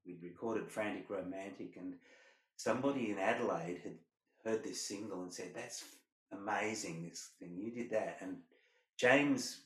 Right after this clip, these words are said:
was a very enterprising chap, and he'd also sent five hundred copies over to Greg Shaw with Bomp Records, you know, so we'd, we'd sent five hundred of those over. So we were label mates with Flamin' Groovies and, you know, um,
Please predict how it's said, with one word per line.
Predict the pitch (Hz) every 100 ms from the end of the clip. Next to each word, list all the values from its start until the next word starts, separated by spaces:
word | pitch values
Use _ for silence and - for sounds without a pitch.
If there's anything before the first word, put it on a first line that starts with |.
| -
was | 92
a | 92
very | - 95
enterprising | 101 - - 101 90 85
chap, | - 92 90
and | 87
he'd | 87
also | 110 - 95 90 85 -
sent | - 107 90 -
five | 107 101
hundred | 101 90 85
copies | - - 90 92
over | 92
to | 87
Greg | 85 104 107 -
Shaw | - - 123 151 95 95 -
with | 101 85
Bomp | 110 117 -
Records, | 104 - - 85 82 -
you | 107
know, | 95 104
so | - 107 - - - - _ _ _ _ _ _
we'd, | 113 117
we'd | 120 120
sent | - 92 -
five | 107 107
hundred | 107 92 87
of | 87
those | 101 117
over. | 92
So | 87 104
we | 120
were | 127
label | 101 110 92
mates | 90 -
with | 92 85
Flamin' | - 95 92 85
Groovies | 95 110 92 90 80
and, | 87 85 80 - _ -
you | 98
know, | 82 92 95 92
um, | 90